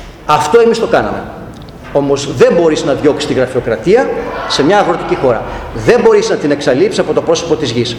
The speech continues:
Μόνο με αργή, επίμονη δουλειά να τη μειώσεις. Δεν μπορείς να τη διώξεις ούτε σε μια βιομηχανική σοσιαλιστική χώρα». Αυτά τώρα δεν έχουν σημασία για να τη βγούμε στον Τρόσκι και να επικρίνουμε τον Τρόσκι. Έχουν σημασία για να δούμε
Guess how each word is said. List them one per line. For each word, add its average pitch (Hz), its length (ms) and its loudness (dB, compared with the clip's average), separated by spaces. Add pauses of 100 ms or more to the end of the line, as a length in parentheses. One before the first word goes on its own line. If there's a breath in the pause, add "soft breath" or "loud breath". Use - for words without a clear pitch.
Μόνο 180 280 4
με 165 120 2
αργή, 147 280 0
επίμονη 190 400 0
δουλειά 143 240 2
να 180 80 2
τη - 100 -6
μειώσεις. 143 340 0 (400 loud breath)
Δεν 202 160 4
μπορείς 220 260 4
να 214 60 2
τη 180 140 -6
διώξεις 160 420 0 (180)
ούτε 233 180 2
σε 185 160 0
μια 175 240 2
βιομηχανική 151 580 0
σοσιαλιστική - 580 -4
χώρα». 101 160 -4 (320 loud breath)
Αυτά 160 460 2
τώρα 139 500 -2
δεν 277 160 4
έχουν 262 160 0
σημασία 202 420 2
για 165 140 2
να 160 80 0
τη 156 100 -4
βγούμε 156 240 2
στον 151 160 0
Τρόσκι 147 280 2
και 113 80 2
να 147 180 6
επικρίνουμε 165 420 0
τον 147 100 -2
Τρόσκι. - 260 -4 (720 loud breath)
Έχουν 233 180 4
σημασία 247 340 2
για 202 140 2
να 190 120 2
δούμε 190 260 0